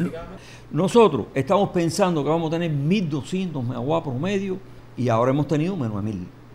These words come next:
en la generación térmica durante julio y agosto. Estamos pensando que vamos a tener más de trescientos megawatts en el gas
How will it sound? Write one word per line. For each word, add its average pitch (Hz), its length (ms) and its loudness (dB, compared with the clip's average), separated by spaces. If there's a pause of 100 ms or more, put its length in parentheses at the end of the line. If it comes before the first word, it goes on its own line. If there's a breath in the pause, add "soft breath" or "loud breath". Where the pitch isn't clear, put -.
(160)
en 143 220 6
la 131 80 4
generación 117 420 4
térmica 214 460 6
durante 110 480 0
julio 226 380 2 (100)
y - 80 -8
agosto. - 320 -6 (720 loud breath)
Estamos 123 540 4
pensando 202 580 4
que 143 100 0
vamos 160 340 0
a 151 60 -4
tener 175 180 -2
más 170 220 0
de 196 60 0
trescientos 180 520 0
megawatts 165 560 2
en 180 80 0
el 147 160 2
gas 139 280 6